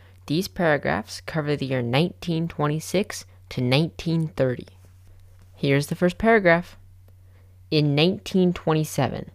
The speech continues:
Ford announced a revolutionary new work week for its hourly employees.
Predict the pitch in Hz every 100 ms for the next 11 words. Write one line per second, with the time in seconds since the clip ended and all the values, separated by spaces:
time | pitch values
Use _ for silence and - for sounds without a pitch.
0 | - - - - - 160 185 - 160 127
1 | 117 131 131 - - 127 131 160 185 185
2 | 196 - 151 123 127 143 151 131 139 160
3 | 165 147 - 143 - - 131 - - 127
4 | - - 92 143 147 147 147 139 - -
5 | - - - -